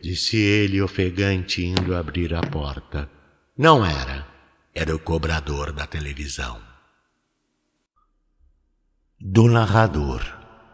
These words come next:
Carlos Eduardo Valente, ator, diretor de teatro, dublador, narrador de audiobooks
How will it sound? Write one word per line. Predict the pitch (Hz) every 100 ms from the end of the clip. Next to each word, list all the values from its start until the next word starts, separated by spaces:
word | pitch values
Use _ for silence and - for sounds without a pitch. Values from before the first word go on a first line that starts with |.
| _ _
Carlos | 113 123 113 120 101
Eduardo | 95 90 82 78 78
Valente, | 67 69 78 87 80 -
ator, | 71 65 90 90 90
diretor | 73 73 73 80 78 71
de | 65
teatro, | - - 67 78 82 78
dublador, | 71 76 78 64 85 92 85
narrador | 85 82 76 65 87 90
de | 78 78
audiobooks | 78 76 69 60 85 98 - - -